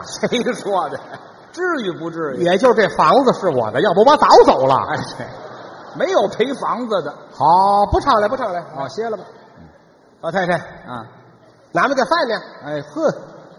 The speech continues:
Speaker 2: 也不知你们俩是心宽呢，还是没羞没臊啊？
Speaker 1: 哎。挂着。
Speaker 2: 还有脸吃饭呢？
Speaker 1: 得吃啊。
Speaker 2: 打外边窗台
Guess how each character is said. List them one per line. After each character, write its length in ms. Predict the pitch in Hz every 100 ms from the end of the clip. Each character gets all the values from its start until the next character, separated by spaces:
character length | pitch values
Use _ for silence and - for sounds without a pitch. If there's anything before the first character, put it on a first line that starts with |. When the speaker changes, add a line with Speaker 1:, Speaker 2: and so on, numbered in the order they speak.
| - - - - - _
Speaker 2:
也 140 | 143
不 160 | 165 208
知 160 | 220 208
你 80 | 190
们 80 | 220
俩 220 | 196 131
是 100 | 156
心 260 | - 202 202
宽 320 | - 214 202
呢， 160 | 160 131
还 140 | 147
是 120 | 143 139
没 200 | 143 151
羞 180 | 151
没 120 | 147 151
臊 420 | 139 156 120 95
啊？ 80 | 90
Speaker 1:
哎。 180 | - - - - - - - - -
挂 100 | 139
着。 20 |
Speaker 2:
还 60 | 233
有 200 | 240 277
脸 240 | 214 165
吃 240 | 170 - 302
饭 360 | 285 262 156
呢？ 260 | 120 95 92
Speaker 1:
得 220 | 120 113
吃 200 | 135 - 311 311
啊。 80 | 240 - - - - _ -
Speaker 2:
打 140 | 90
外 160 | 110 123
边 100 | 113
窗 260 | - 127 135
台 140 | -